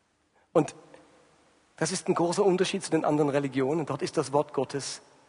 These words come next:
zunächst einmal ein Buch, wie auch immer man es nennt. Bei uns ist es eine Person, die auferstanden ist,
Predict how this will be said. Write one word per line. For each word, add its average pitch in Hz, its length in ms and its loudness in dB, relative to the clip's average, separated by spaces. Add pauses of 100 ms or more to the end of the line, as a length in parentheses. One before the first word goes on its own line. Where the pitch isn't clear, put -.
(240)
zunächst 151 460 0
einmal 120 240 -4
ein 147 140 0
Buch, 170 320 -4 (840)
wie - 80 -6
auch 147 80 -4
immer 147 160 0
man 131 140 0
es 147 120 -4
nennt. 143 340 -4 (2250)
Bei 123 100 -6
uns 139 220 -4
ist 131 140 -8
es 139 140 -6
eine 117 160 -2
Person, 117 520 -8 (920)
die - 120 -2
auferstanden 160 1000 -4
ist, - 380 -16